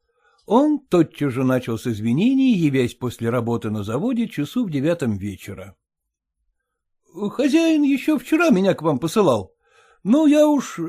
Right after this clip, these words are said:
простите, воспротивился и пришёл только сегодня», — сказал он Пятищеву и капитану.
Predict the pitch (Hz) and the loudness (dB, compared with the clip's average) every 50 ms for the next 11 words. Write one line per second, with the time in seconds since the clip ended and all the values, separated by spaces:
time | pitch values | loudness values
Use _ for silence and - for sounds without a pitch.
0 | 214 170 202 202 - - - 220 185 196 190 180 180 - - 170 180 170 - 302 | -6 -2 -2 -2 -2 -2 -4 -4 -2 -2 0 0 -2 -2 -2 -4 -2 0 4 4
1 | 320 311 320 311 - - - 294 294 247 226 247 240 214 226 226 - - 302 311 | 4 4 4 2 0 -2 -2 -2 0 0 -2 -2 -2 -4 -6 -4 -2 0 0 0
2 | 262 - 262 254 - 262 - - 202 190 180 180 170 160 170 175 185 170 - _ | 0 -2 -4 -4 -4 -4 -4 -4 -2 0 0 0 0 2 0 -2 -2 -2 -4 _
3 | _ _ _ _ _ _ _ _ _ _ _ - - - 127 110 123 120 120 120 | _ _ _ _ _ _ _ _ _ _ _ -14 -6 -4 -2 0 0 0 0 0
4 | 113 98 - 123 - 123 123 117 - - - 113 123 117 - 123 104 131 120 - | -2 -2 -4 -8 -6 -6 -8 -8 -8 -10 -6 -4 -4 -4 -4 -6 -8 -8 -6 -4
5 | 123 120 120 117 123 123 113 | -2 -2 0 0 -2 -4 -6